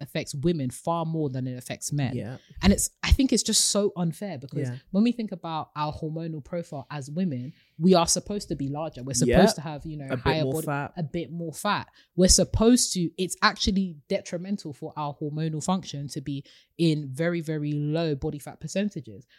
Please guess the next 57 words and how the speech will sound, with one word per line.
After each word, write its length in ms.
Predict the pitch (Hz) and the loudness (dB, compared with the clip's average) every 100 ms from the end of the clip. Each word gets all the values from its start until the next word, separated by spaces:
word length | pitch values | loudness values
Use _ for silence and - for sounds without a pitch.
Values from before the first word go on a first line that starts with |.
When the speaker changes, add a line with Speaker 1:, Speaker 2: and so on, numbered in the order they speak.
| - | 2
Speaker 1:
But 140 | 180 | 4
the 100 | - - | 2 2
opposite 420 | 220 262 240 180 151 | 4 6 4 2 -2
message 340 | 165 - 143 | -4 -4 -8
is 100 | 143 - | -6 -4
often 320 | 160 156 151 | -2 -2 -2
touted 400 | - 175 - 139 | -2 -4 -4 -6
as 120 | 135 | -6
true. 200 | - 196 | -2 -2
You 240 | 135 135 | -2 -4
know, 100 | 139 131 | -6 -6
Speaker 2:
Yeah. 60 | 127 | -4
Speaker 1:
don't 200 | 147 151 | -4 -2
make, 240 | 160 - - - - | -4 -6 -18 -18 -2
make 120 | 156 | 0
sure 140 | 190 165 | 2 2
your 100 | 165 | 2
body 220 | 165 160 | 0 -2
fat 240 | 165 175 | -2 -2
isn't 160 | - - | -2 0
Speaker 2:
Yeah. 60 | |
Speaker 1:
too 160 | - 147 | -2 -2
high. 280 | 180 202 143 | 0 0 0
But 160 | 147 | 4
no 120 | 196 269 | 6 6
one 160 | 269 | 4
says, 300 | - 262 220 _ | -4 -4 -6 _
"Make 140 | 214 208 | 0 2
sure 120 | 240 | 0
your 120 | 226 | 0
body 160 | 202 226 | 0 -2
fat 200 | 233 180 | -2 0
isn't 160 | 185 196 | 0 0
Speaker 2:
Isn't 200 | 151 208 | 0 -2
Speaker 1:
too 40 | |
Speaker 2:
too 60 | 220 | 0
Speaker 1:
low." 180 | 254 233 | 0 0
Speaker 2:
low. 340 | 147 202 117 127 | -2 -4 0 6
Speaker 1:
We 160 | 226 | 8
need 340 | 233 254 269 - | 6 0 -4 -8
fat. 400 | 233 247 120 - | -6 -4 -6 -6
Speaker 2:
Yeah. 220 | 127 127 | -10 0
Speaker 1:
And 100 | 190 | 4
when 80 | 233 | 4
I 80 | 262 | 4
think 220 | 277 254 | 0 -2
of, 120 | 202 | -2
like, 280 | 190 180 - | -2 -4 -4
for 100 | 185 | -6
example, 400 | 170 190 190 165 | -4 -2 -2 -2
a 40 | |
problem 340 | - 208 220 190 | -2 0 0 -2
area 240 | 170 170 151 | -2 -4 -4
that 140 | - | -2
so 160 | - 170 | -2 -2
many 200 | 180 170 | -2 -2
people, 220 | 170 | -4